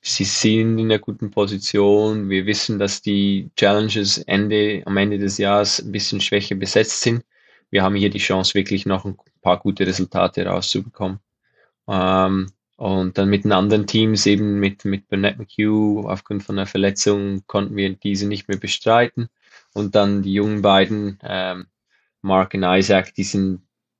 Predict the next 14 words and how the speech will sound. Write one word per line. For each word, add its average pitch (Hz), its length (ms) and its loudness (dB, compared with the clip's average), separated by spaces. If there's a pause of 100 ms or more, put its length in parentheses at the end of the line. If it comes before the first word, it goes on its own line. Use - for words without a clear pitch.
(220)
ja 87 100 -4
einfach 98 280 0
auch 98 280 2
sehr 101 500 2
Volleyball 101 400 4
verrückt 98 460 -4
und 95 380 -6 (280)
sind 98 300 -4
sehr 101 280 4
hungrig 104 400 0
und 95 300 -10 (220)
wollen 98 260 2
spielen. 110 540 -2 (640)
Ähm, 92 500 -10